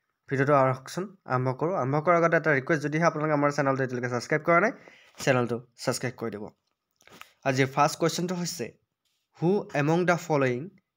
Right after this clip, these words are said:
কেন ৰিমুভ দ্য গভৰ্ণৰ অফ এ ষ্টেট ফ্ৰম অফিচ? ৰাজ্যপালক কোনে পদত্যাগ কৰাব পাৰে বা ৰাজ্যপালক কোনে বৰ্খাস্ত কৰিব পাৰে?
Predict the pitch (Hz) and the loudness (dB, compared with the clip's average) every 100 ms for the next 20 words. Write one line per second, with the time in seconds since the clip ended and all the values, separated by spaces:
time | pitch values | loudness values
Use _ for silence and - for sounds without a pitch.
0 | _ 156 151 143 139 156 175 - _ _ | _ 0 2 2 2 0 -2 -10 _ _
1 | _ - 143 131 131 160 175 170 139 127 | _ 0 2 4 4 4 2 0 0 -2
2 | 214 - _ _ _ - 139 135 139 143 | -4 -14 _ _ _ 0 0 2 2 2
3 | 147 - 143 135 139 131 123 139 120 - | -2 -2 -2 -2 -4 -2 -2 -2 -4 -8
4 | - _ _ _ _ _ _ _ _ _ | -18 _ _ _ _ _ _ _ _ _
5 | _ _ _ _ _ _ _ _ _ _ | _ _ _ _ _ _ _ _ _ _
6 | _ _ _ _ _ _ _ _ 139 143 | _ _ _ _ _ _ _ _ 2 2
7 | 135 180 170 156 123 175 - _ 151 139 | 4 2 4 4 4 0 -6 _ -4 0
8 | 139 135 131 127 - 135 131 127 127 127 | 0 0 -2 -2 -4 -6 -2 0 0 0
9 | 127 131 127 131 131 - _ _ - 139 | -2 0 2 2 0 -12 _ _ -4 -2
10 | 135 151 151 165 165 147 127 117 131 131 | 0 0 0 -2 -2 -4 -2 -4 -6 -6
11 | 135 135 123 123 135 113 | -6 -2 -2 0 0 0